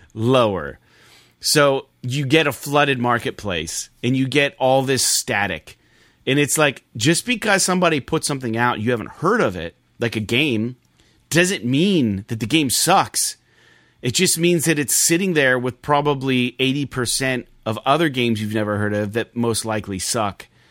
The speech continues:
So, like, and if, and if you're brand new to this shit, you probably don't have a marketing team 'cause you can't afford one. So it's a blessing so that you don't need the money to get it out there, but it's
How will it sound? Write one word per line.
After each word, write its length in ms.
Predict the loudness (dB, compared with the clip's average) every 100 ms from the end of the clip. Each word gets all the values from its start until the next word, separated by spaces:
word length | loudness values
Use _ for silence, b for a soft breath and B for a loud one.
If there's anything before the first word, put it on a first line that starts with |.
| b b b
So, 240 | 0 2
like, 240 | 2 0 -2
and 140 | 0
if, 180 | 0 0 -2
and 100 | -2
if 100 | -2
you're 80 | -2
brand 320 | 0 2 2
new 160 | 2
to 100 | 2
this 180 | 2 0
shit, 360 | 0 0 -2 -4 b b b
you 140 | -4
probably 320 | 2 2 2
don't 240 | 0 -2 0
have 240 | 0 0
a 40 | 0
marketing 460 | 0 -2 -4 -4
team 180 | -4 -6
'cause 140 | -6
you 60 | -6
can't 200 | -4 -6
afford 340 | -4 -4 -2
one. 240 | -4 -6 -2
So 180 | 2 2
it's 100 | 0
a 40 |
blessing 460 | 0 2 2 2 -2
so 80 | -4
that 100 | -4
you 80 | 0
don't 120 | 0
need 80 | 0
the 80 | 0
money 240 | 0 0
to 60 | 0
get 140 | -2
it 80 | 2
out 220 | 2 2 -2
there, 300 | -4 -4 -8 b b b
but 100 |
it's 100 | -4